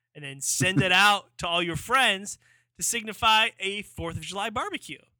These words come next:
Speaker 1: Like, "Oh, fourth of
Speaker 2: I
Speaker 1: July
Speaker 2: like that.
Speaker 1: barbecue at Andrew's house. I just got this
Speaker 2: <laughs>
Speaker 1: barbecue sauce covered raven."
Speaker 2: <laughs>
Speaker 1: Or
Speaker 2: I like that.
Speaker 1: you could take all your ravens, inject them with steroids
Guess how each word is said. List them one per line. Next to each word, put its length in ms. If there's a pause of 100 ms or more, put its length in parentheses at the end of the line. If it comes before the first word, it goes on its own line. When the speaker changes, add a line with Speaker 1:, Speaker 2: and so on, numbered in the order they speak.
(120)
Speaker 1:
Like, 200
"Oh, 340
fourth 220
of 40
Speaker 2:
I 20
Speaker 1:
July 180
Speaker 2:
like 80
that. 80
Speaker 1:
barbecue 260
at 60
Andrew's 380
house. 340
I 120
just 200
got 240
this 180
Speaker 2:
<laughs> 20
Speaker 1:
barbecue 480
sauce 280
covered 460 (420)
raven." 380 (260)
Speaker 2:
<laughs> 320 (1120)
Speaker 1:
Or 160
Speaker 2:
I 240
like 100
that. 220
Speaker 1:
you 80
could 380 (420)
take 260
all 200
your 140
ravens, 640 (340)
inject 500
them 180
with 140
steroids 1080